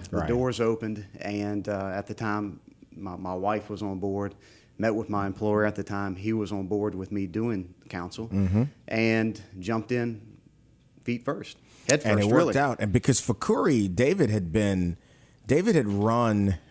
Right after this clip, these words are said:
Speaker 2: before against Daryl in the previous election, and
Speaker 1: Correct.
Speaker 2: Daryl beat him. And so he was,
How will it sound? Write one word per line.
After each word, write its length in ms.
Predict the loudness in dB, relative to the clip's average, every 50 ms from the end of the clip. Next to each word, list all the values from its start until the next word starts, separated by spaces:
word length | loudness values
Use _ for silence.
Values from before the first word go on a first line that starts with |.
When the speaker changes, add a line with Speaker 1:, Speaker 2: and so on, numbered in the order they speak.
| -10 -8 -6 2 4
Speaker 2:
before 800 | 4 4 4 -2 -4 0 4 6 6 6 6 2 -2 -6 -10 -6 -4
against 720 | -2 0 2 2 2 2 2 0 -4 -8 -8 -8 -8 0
Daryl 500 | 2 4 4 4 2 0 -4 -6 -10 -8 -2
in 160 | 2 2 4 4
the 100 | 4 2
previous 640 | 0 -4 -2 0 2 2 4 2 2 2 2 0
election, 520 | 0 2 0 0 -2 -6 -8 -8 -8 -8 -10 -14 -18 -20 -20 -20 -20 -6 -2
and 120 | 0 2 2
Speaker 1:
Correct. 40 |
Speaker 2:
Daryl 300 | 4 2 4 2 2 0
beat 200 | 0 2 2 2
him. 120 | 2 2 2
And 100 | 2 0
so 160 | 2 2 2 2
he 220 | 4 2 2 4
was, 300 | 4 4 4 2 0 -4